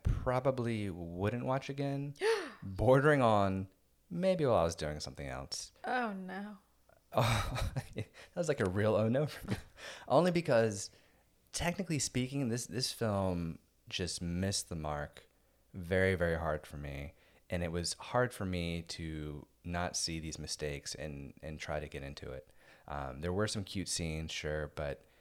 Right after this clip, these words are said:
Speaker 1: it, I, I don't know. I, I really felt like this, this movie didn't have the budget that they wanted to. Um, I say that a lot, but I, I really feel like some of these movies just don't have the budget. And when they don't,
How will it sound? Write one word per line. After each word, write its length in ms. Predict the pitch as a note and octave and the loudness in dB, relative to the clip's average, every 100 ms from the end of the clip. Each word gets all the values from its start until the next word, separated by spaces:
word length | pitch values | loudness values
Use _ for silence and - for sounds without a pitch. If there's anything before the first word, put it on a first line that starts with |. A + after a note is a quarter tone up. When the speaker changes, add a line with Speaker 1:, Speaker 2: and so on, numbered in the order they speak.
| _ _ - | _ _ -2
Speaker 1:
it, 220 | F#2+ - _ _ _ _ _ - | -2 -4 _ _ _ _ _ -4
I, 140 | F#2+ - | -4 0
I 120 | F#2+ | 0
don't 160 | G2 F2+ | 2 2
know. 220 | F2 F#2+ | 2 2
I, 180 | D#2+ E2+ | 0 0
I 100 | E2+ | -2
really 400 | F2 F2 G2+ G2 | -2 -2 -2 -2
felt 340 | F#2+ F2 E2+ - | -2 0 0 -2
like 160 | E2 | -8
this, 320 | - E2+ - - - | -8 -4 -4 -6 -8
this 160 | E2 | -6
movie 220 | E2+ D#2+ | -4 -4
didn't 220 | D#2 E2 D#2 | -4 -6 -6
have 180 | D#2+ | -6
the 80 | D2+ | -6
budget 440 | C#2 D2 D2 D2 - - | -4 -4 -4 -8 -10 -8
that 140 | C#2+ | -6
they 80 | D2+ | -6
wanted 300 | D2 F2+ G2 F#2 | -2 -2 -2 -4
to. 320 | F#2+ F#2 F2+ - - - _ - | -4 -2 -4 -10 -20 -20 _ -10
Um, 220 | D#2 D2 | -8 -2
I 80 | - | -2
say 200 | - G#3 | 2 4
that 140 | D3+ | 4
a 60 | F#2+ | 4
lot, 320 | E2 C#2 - | 2 -2 -2
but 260 | E2+ D2+ - | -2 -2 -4
I, 120 | D#2 - | -6 -4
I 60 | G2+ | -2
really 240 | G#2+ D#3+ | 0 0
feel 140 | - C3+ | 0 0
like 100 | G2 | -2
some 140 | - | -4
of 40 | A#2 | -4
these 120 | F#2 | -4
movies 200 | E2+ E2 | -4 -4
just 180 | - E2 | -8 -6
don't 160 | G2 E2+ | -4 -2
have 160 | E2 | -4
the 60 | D#2 | -4
budget. 280 | D2+ D2+ D2 | -2 -2 -2
And 80 | |
when 80 | D#2+ | -4
they 80 | E2+ | -4
don't, 420 | E2 F#2+ F#2 - | -2 -2 -2 -6